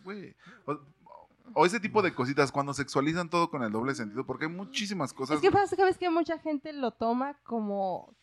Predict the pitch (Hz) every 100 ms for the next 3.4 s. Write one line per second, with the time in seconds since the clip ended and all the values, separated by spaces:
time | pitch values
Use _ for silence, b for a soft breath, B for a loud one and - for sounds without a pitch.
0 | - 233 208 247 285 311 254 220 233 254
1 | - - - 262 254 254 254 254 247 214
2 | 240 262 220 226 226 - 254 226 214 226
3 | 226 226 214